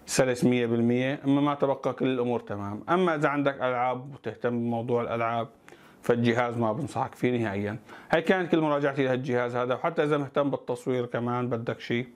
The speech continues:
هلا بهيك ما ي-، بهيك فئة ولا جهاز بيعطيك تصوير جيد.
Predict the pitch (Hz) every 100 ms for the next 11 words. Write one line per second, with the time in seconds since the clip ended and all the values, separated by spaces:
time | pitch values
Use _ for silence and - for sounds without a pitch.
0 | - - - - 156 147 151 147 143 151
1 | 90 - - - - 147 147 - 139 135
2 | 131 127 123 117 117 117 110 - - -
3 | - 101 101 92 101